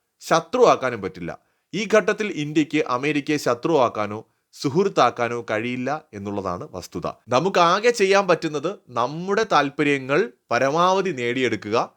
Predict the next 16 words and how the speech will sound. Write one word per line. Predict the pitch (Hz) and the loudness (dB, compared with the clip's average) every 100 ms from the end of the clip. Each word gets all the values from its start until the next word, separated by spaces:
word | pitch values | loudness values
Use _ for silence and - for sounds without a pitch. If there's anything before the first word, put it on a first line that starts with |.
| _ _ _ - | _ _ _ -2
അവരെ | 156 208 240 | 2 6 6
ആവശ്യമില്ലാതെ | 202 160 156 151 143 139 | 4 0 -4 -4 -4 -4
പ്രൊവോക്ക് | 135 120 131 156 | -2 -2 -2 -2
ചെയ്യാതിരിക്കുക, | 151 135 107 101 131 170 - | 0 0 0 -4 -4 -4 -8
അവരെ | 110 123 139 | -4 0 2
അവരുടെ | 123 147 | 2 0
വഴിക്ക് | 143 117 113 | 0 0 -2
വിടുക, | 117 101 127 - _ _ _ 135 | -4 -2 -2 -4 _ _ _ -2
നമ്മുടെ | 143 170 214 | 0 4 2
ഇൻട്രസ്റ്റുകൾ | 170 147 156 - 143 190 233 | 2 0 -2 0 -2 -2 -4
നമ്മൾ | 151 135 147 185 | -6 -4 0 0
പറഞ്ഞ് | 147 127 135 175 - | 0 0 -4 -10 -10
എന്തൊക്കെയാണെന്ന് | 123 127 131 131 123 120 | -6 -6 -2 -2 -2 -6
വെച്ചാൽ | 107 160 170 | -6 -4 -2
അത് | 151 196 | -2 0
നേടിയെടുക്കുക. | 143 120 90 82 | 0 0 -2 -6